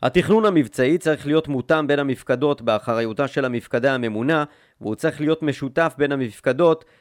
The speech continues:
כדי שכל מפקדה תבין טוב את היתרונות והחסרונות של כל מפקדה אחרת ותוכל לפצות על כך בפעולתה שלה. המשוב נדרש כדי לדעת האם המשימות בוצעו ובאיזו מידה של הצלחה, ולהפיק משמעויות לפעולה של כל מפקדה.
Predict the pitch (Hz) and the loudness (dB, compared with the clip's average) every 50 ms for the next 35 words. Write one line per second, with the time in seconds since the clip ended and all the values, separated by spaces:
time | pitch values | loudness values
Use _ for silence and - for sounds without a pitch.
0 | _ _ _ 113 110 120 120 - 147 - - 180 170 160 139 - - 135 127 151 | _ _ _ -6 -4 -4 -4 -2 -2 -2 -2 -2 -2 -2 -2 -2 -2 0 0 0
1 | 156 - - 135 107 143 160 147 139 - 175 165 135 135 - 123 120 117 113 - | 0 0 -2 -4 -2 -2 -2 -4 -2 -2 -2 -2 -2 -2 -4 -4 -4 -4 -4 -4
2 | 127 131 139 156 156 - 127 135 120 - - 127 - - 131 135 151 160 - - | -4 -4 -2 -4 -4 -2 -2 -2 -2 -2 -4 -8 -8 -6 -6 -4 -4 -4 -4 -6
3 | - 123 107 - 151 143 135 127 - - - 123 117 139 131 120 - - 165 175 | -8 -8 -4 -4 -4 -2 -4 -6 -6 -4 -4 -2 0 0 0 0 0 -2 -4 -2
4 | 147 131 127 123 - _ _ _ _ - 120 123 - 160 135 - 175 180 185 170 | 0 -2 -2 -4 -6 _ _ _ _ -8 -6 -2 -2 -2 0 2 2 2 2 0
5 | 147 - - 135 - - 185 170 - 123 110 - 120 117 117 - - - - - | 0 -2 -4 -4 -4 -4 -2 -2 -2 -4 -2 0 0 0 0 0 -4 -14 -16 -6
6 | 135 139 135 - - - 156 135 123 120 - 113 101 - - 113 113 131 127 98 | -4 -4 -4 -4 -4 -2 0 0 0 0 -2 -2 -2 -2 -4 -2 0 0 0 0
7 | - _ _ _ _ - 123 131 147 139 - - 190 190 160 135 123 - _ - | -4 _ _ _ _ -2 0 0 0 0 0 2 4 4 4 2 0 -6 _ -8
8 | 123 123 123 147 151 160 139 - - - 127 131 143 139 131 123 143 143 135 - | -6 -2 0 2 2 2 2 0 -2 -4 -4 -2 0 0 0 0 0 0 0 0
9 | 131 131 135 139 131 123 120 110 - - 131 135 143 135 113 107 110 110 - - | -2 -2 -2 -2 -4 -4 -4 -6 -6 -4 -2 -2 -2 -4 -4 -6 -8 -10 -2 2
10 | 190 190 185 175 - _ - 135 117 104 135 - - 170 160 131 120 147 131 131 | 4 4 4 4 0 _ -6 -4 -2 -2 -2 0 2 0 0 0 0 0 0 0
11 | 127 117 143 139 127 - 139 123 117 - - - 131 123 - 185 185 180 185 - | 0 0 0 0 0 -2 -2 -2 -2 -4 -4 -4 -4 -2 0 0 0 0 -2 -6
12 | _ _ - - - 139 127 123 120 - - 190 196 190 165 139 - - 139 127 | _ _ -10 -6 0 4 4 4 4 4 2 -2 -2 -2 -4 -6 -4 -2 0 0
13 | 117 117 139 151 - - 123 - - 127 117 117 123 147 165 156 - 175 156 - | 0 0 -2 -4 -4 -6 -6 -4 -2 -2 -2 0 0 0 0 0 -2 -4 -2 0
14 | - 117 95 98 98 - - - 113 107 123 127 | 0 0 0 -2 -6 -6 -4 -4 -2 0 2 0